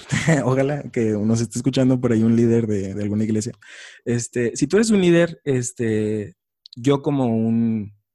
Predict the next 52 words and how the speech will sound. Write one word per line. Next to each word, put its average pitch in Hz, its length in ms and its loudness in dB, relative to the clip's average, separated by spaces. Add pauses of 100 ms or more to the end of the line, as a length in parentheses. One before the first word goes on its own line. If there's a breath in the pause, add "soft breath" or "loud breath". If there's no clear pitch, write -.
un 120 80 -6
congregante 123 440 0
de 123 60 2
la 117 80 0
iglesia 110 300 -2
te - 120 -6
diría, 110 200 -2
por 113 140 -6
favor, 123 280 0
no 135 140 0
utilices 120 480 -6
el 104 100 -6
"Dios 95 160 -8
me 104 80 -6
dijo", 98 260 -10 (580)
por 107 140 0
favor, 117 260 2
no 123 80 2
utilices 120 420 -2
el 101 140 -4
"Dios 101 200 -4
te 117 120 -6
dice", 110 360 -6
y 120 80 -8
por 107 160 -6
favor, 98 320 -6
no 104 100 -6
utilices 104 460 -8
el 85 280 -12
"veo 101 260 -2
de 104 100 -2
Dios", 87 500 -6 (160)
o 98 140 -6
"tengo 95 300 -6
paz", 85 320 -10 (100)
o 95 80 -8
"me 87 140 -8
da 80 100 -10
paz". - 320 -18 (720 loud breath)
Hay 120 120 2
muchas 151 260 2
formas 147 280 2
de 143 60 4
instruir 123 400 2
en 131 80 4
la 120 100 -2
palabra 117 600 -2
a, 104 760 -8
a - 40 -4
los, 104 320 -8
a 98 60 -6
las 101 380 -6